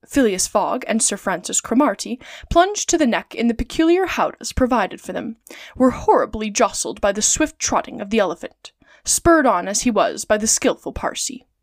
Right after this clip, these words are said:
But they endured the discomfort with true British phlegm, talking little and scarcely able to catch a glimpse of each other.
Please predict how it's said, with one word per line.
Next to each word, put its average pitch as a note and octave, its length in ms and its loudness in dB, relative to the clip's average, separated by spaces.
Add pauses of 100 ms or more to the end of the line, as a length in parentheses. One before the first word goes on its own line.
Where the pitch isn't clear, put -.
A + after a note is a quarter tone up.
(1200)
But C#4 140 0
they D#4+ 140 4
endured E4 420 4
the F4+ 60 2
discomfort - 680 -4
with A#3 160 -4
true F4 380 4
British A#3+ 360 0
phlegm, - 400 -8 (640)
talking D#4+ 360 2
little F#3 300 0 (220)
and A#3+ 120 4
scarcely - 560 0
able F3 240 -2
to A#3 120 -2
catch A3 280 -2
a A#3 60 -2
glimpse G#3+ 320 -4
of E3+ 100 -6
each E3+ 120 -4
other. F#3 240 -8